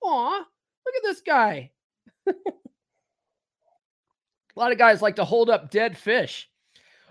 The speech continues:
"Oh, but I gotta show her that I'm a provider. I'm a hunter. I can, I can provide food." Like, you realize that there's supermarkets, right? Like, that's just a dumb concept these days.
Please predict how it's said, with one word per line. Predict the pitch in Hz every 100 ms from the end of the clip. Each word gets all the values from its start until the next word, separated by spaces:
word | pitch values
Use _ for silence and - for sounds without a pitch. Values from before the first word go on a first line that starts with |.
| -
"Oh, | 302 294
but | 294
I | 320
gotta | 370 330
show | 269 - 370 330
her | 320 320
that | 285 285
I'm | 302
a | 226
provider. | 214 214 320 285 214 180
I'm | 262 262
a |
hunter. | 165 277 311 247 208 175
I | 254
can, | 294 226 -
I | 320
can | 294
provide | 214 214 262 247 214
food." | - 339 269 202 - _ _
Like, | - 233 -
you | 214 254
realize | 320 285 226
that | 226 214
there's | 196 -
supermarkets, | 208 165 139 123 - -
right? | 135 151
Like, | 151
that's | 165 190
just | - 180
a | 170
dumb | 127 160
concept | 139 143 151 - 175
these | 175 185
days. | 202 214 214